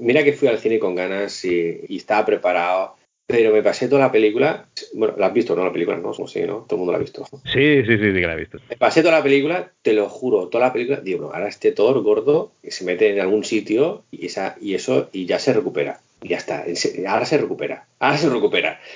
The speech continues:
Speaker 1: Ahora se pone a entrenar o coge el martillo de algo, no sé, en algún, todo el rato pensé, digo, "Deja de hacer el gilipollas, deja de hacer el gracioso y, y viene el auténtico Thor". Y así me pasó toda la película. <laughs> Y ya, al final, y dije, "Vaya, vaya".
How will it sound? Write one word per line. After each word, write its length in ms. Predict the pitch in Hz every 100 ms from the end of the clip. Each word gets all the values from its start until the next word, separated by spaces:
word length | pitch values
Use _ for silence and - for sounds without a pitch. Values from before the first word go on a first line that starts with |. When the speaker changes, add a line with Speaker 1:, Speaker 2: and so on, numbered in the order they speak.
| -
Speaker 1:
Ahora 200 | - 127
se 120 | 135
pone 160 | 131 127
a 20 |
entrenar 580 | 120 120 110 156 208 247
o 60 | 175
coge 200 | 135 135
el 60 | 113
martillo 400 | 113 110 123 117
de 100 | 110
algo, 560 | 104 110 170 208 208 - 113 -
no 160 | 117 156
sé, 260 | - - -
en 200 | 107 117
algún, 260 | 120 143 196
todo 160 | - 165
el 60 |
rato 100 | 185
pensé, 320 | 175 147 170
digo, 280 | 175 135 - _ _ _
"Deja 220 | 120 123
de 60 | 123
hacer 220 | 131 120
el 40 | 110
gilipollas, 680 | 123 117 151 202 226 170
deja 200 | 120 113
de 40 | 110
hacer 140 | 113 107
el 40 |
gracioso 500 | 104 117 156 202 226
y, 400 | - 107 101 -
y 20 | 101
viene 180 | 113
el 60 | 120
auténtico 400 | 101 107 98 87
Thor". 200 | 85 - _ _ _ -
Y 160 | 117
así 160 | 107 -
me 60 | 135
pasó 160 | 135 139
toda 140 | 127
la 40 |
película. 240 | 135 120 90
<laughs> 880 | - - - - - - 214 196 -
Y 160 | 120
ya, 220 | 110 - - _ _
al 100 | 131 -
final, 360 | 143 135 92 -
y 40 | 113
dije, 260 | 107 95 98
"Vaya, 1120 | 101 123 151 160 165 165 165 170 170 165 160
vaya". 440 | 139 117 101 92